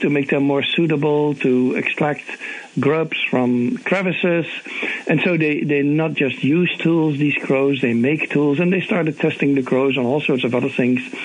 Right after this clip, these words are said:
in the lab. And, and the crows have a lot of the same capacities as the apes do. Then we got tool use in the octopus. <laughs> There's octopus movies. If you look them up, you see them using coconut shells to hel-, hide in.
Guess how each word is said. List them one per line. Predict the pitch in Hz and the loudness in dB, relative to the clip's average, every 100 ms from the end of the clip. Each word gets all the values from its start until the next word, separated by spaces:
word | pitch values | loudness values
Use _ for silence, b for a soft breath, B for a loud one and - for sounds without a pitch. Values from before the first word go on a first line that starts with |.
| B B | B B
in | 160 | 2
the | 151 123 | 2 2
lab. | 123 131 - - B B B B - | 0 -2 -4 -12 B B B B -2
And, | 151 143 | 0 0
and | 143 143 | 0 2
the | 135 | 2
crows | 127 143 143 | 2 0 2
have | 143 147 | 0 0
a | 156 | 0
lot | 170 233 | 0 0
of | 254 165 | 0 0
the | 135 | 0
same | 147 123 | 2 0
capacities | 117 117 127 110 123 120 120 - | 0 0 0 0 -2 0 0 0
as | 143 135 | 0 0
the | 147 | 0
apes | 180 180 - | 2 0 -2
do. | - - - - B B B B B - | -2 -2 -2 -10 B B B B B -2
Then | 196 220 | 2 2
we | 240 | 2
got | 233 247 | -2 -4
tool | - 214 208 | 0 2 4
use | 196 196 185 226 | 4 2 0 -2
in | 226 170 165 160 151 | 0 2 4 2 2
the | 139 - | 0 -2
octopus. | 156 - 196 - 208 180 - - - - | -4 -2 -2 0 -2 -2 -4 -4 -4 -4
<laughs> | - - - - | -6 -10 -14 -4
There's | 127 117 | -4 -2
octopus | - 147 156 - 196 - - B B - | -2 -2 -2 0 -2 -2 -8 B B 0
movies. | 160 185 180 156 | 2 4 2 0
If | 143 127 | -2 0
you | 131 | 0
look | 139 147 | 0 0
them | 139 139 | 0 0
up, | 170 - | 0 0
you | 123 | 0
see | 120 127 | 2 0
them | 120 123 | 2 2
using | 131 127 120 | 2 0 0
coconut | 143 135 135 127 | -2 0 0 0
shells | 127 131 127 127 - | 0 0 0 0 0
to | 120 | -2
hel-, | 117 143 147 | 0 0 -2
hide | - 135 151 143 | -2 0 0 2
in. | 143 147 | 2 0